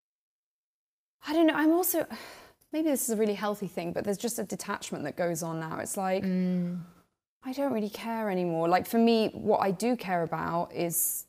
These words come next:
Speaker 1: is my fans liking a record. And media can say whatever they want. You know, they're not there to, they aren't actually there to like or dislike my record. They're there to report on it. And that's up to them
Speaker 2: Mm.
Speaker 1: if they wanna misquote me, you know.
Speaker 2: Yeah.
Speaker 1: I've got nothing to do with that.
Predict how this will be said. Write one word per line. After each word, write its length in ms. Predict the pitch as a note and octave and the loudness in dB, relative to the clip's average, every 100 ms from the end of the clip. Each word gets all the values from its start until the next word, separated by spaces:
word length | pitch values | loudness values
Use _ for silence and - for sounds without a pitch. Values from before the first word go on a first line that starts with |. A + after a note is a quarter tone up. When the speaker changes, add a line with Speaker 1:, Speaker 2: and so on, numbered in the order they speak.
| - | -2
Speaker 1:
is 200 | F3 F3+ | -2 -2
my 180 | F3 E3+ | -4 -4
fans 600 | - F3+ E3+ - E3 E3+ | -2 0 -2 -4 -6 -6
liking 380 | E3+ - F#3 | -6 -6 -8
a 40 | F#3 | -6
record. 520 | E3+ - F3+ - F3 - _ _ _ _ - | -6 -6 -4 -4 -6 -14 _ _ _ _ -6
And 360 | E3+ E3 E3 - _ - | -2 -2 -2 -8 _ -8
media 800 | F#3+ G#3 A3 F#3 E3+ D#3 D#3+ F3 | 0 2 4 4 4 6 4 0
can 200 | - E3+ | -6 -6
say 400 | - F3+ E3 D#3+ | -2 2 4 4
whatever 400 | E3 E3+ E3 D#3+ | 2 2 2 2
they 160 | E3 D#3+ | 2 2
want. 240 | E3 - | 0 0
You 80 | E3 | 0
know, 100 | D#3+ | 0
they're 140 | F3 | 0
not 320 | F3 F3 - F#3 | 0 -2 -2 -2
there 340 | F3 E3+ E3 | -2 -2 -4
to, 340 | - F#3 E3+ D#3+ _ _ - | -2 -2 -2 -4 _ _ 2
they 160 | G#3+ A#3 | 6 8
aren't 220 | A#3+ - | 8 4
actually 320 | G3 - F#3 | -4 -2 0
there 180 | F3 F3 | 0 -2
to 140 | - | -2
like 340 | E3 D#3+ - - | -4 -4 -6 -8
or 100 | F3 | -6
dislike 400 | E3 F3+ - - | -6 -6 -6 -6
my 140 | E3 | -8
record. 280 | E3 - D#3+ | -8 -8 -6
They're 80 | D#3+ | -4
there 140 | E3 | -6
to 140 | D#3 F3 | -8 -12
report 360 | - D#3+ - | -10 -10 -10
on 100 | F3+ | -10
it. 240 | F2 - - - | -8 -8 -10 -10
And 340 | F#3 E3+ D#3+ - - _ _ _ _ - | -6 -6 -6 -10 -14 _ _ _ _ -2
that's 260 | F3+ - G3+ | -2 0 -2
up 140 | G3 | 2
to 100 | G3 | 4
them 200 | F3+ F3 | 2 2
Speaker 2:
Mm. 40 | E3+ | 0
Speaker 1:
if 100 | F3 | 2
they 140 | E3+ | 2
wanna 180 | E3 D#3+ | 2 -2
misquote 500 | D#3+ E3 - D#3+ D#3 | -4 -6 -6 -8 -6
me, 340 | A2+ G2+ C#3+ - | -8 -8 -8 -12
you 120 | F3 | -12
know. 180 | E3 F3 | -10 -8
Speaker 2:
Yeah. 360 | G#3 F#3+ F#3 F3+ | -2 2 4 2
Speaker 1:
I've 60 | F3+ | 0
got 80 | F3 | -4
nothing 200 | E3+ D#3+ | -8 -10
to 120 | - | -10
do 80 | - | -12
with 120 | - | -12
that. 200 | - | -14